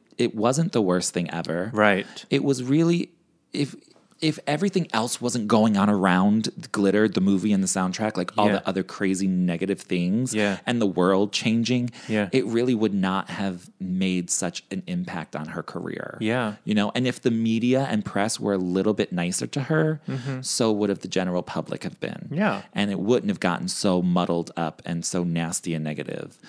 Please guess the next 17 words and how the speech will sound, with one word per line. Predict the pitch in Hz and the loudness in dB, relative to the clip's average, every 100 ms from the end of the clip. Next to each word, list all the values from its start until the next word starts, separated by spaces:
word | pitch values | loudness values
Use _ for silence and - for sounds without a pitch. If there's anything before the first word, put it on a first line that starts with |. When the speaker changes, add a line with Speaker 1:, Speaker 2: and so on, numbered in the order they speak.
| - - - - | -20 -20 -20 -6
Speaker 1:
Um, | 92 85 85 156 | -4 -4 -2 2
Speaker 2:
Most | 170 226 - | 4 4 0
of | |
the, | |
most | 175 160 214 - | 2 4 4 2
of | |
the | 185 | -2
people | 160 160 139 | -2 -2 -2
who | 135 | -2
say, | - 113 113 143 | 2 2 2 2
"Oh, | 135 123 - - | 4 4 0 -12
she | - | -4
made | 127 113 | 0 2
that, | 107 - - | 0 -4 -2
that | 117 80 - | -2 0 0
bad | 104 98 | 2 4
movie" | 123 135 104 92 92 | 4 4 2 0 -4